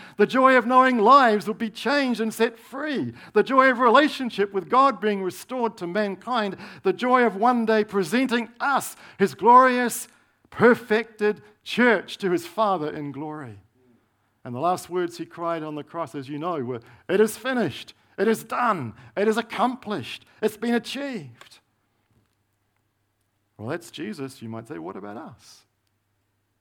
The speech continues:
There are two key phrases in these verses we need to play close atti-, play, play clo-, play close, pay close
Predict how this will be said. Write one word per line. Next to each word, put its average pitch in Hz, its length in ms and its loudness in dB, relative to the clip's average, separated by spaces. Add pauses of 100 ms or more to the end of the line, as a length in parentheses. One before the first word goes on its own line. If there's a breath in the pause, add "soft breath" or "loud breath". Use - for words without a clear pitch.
(1700)
There 120 100 -12
are - 20 -12
two 185 240 -8
key 180 320 -10 (260)
phrases 160 720 -8
in 123 140 -10
these 120 260 -10
verses 127 460 -10
we 123 80 -12
need 131 140 -12
to 123 80 -16
play 123 200 -12
close 131 280 -14
atti-, - 300 -20
play, 135 340 -10 (320 soft breath)
play 135 240 -10
clo-, 143 400 -14
play 131 220 -10
close, - 400 -16 (540 soft breath)
pay 131 380 -6
close - 760 -10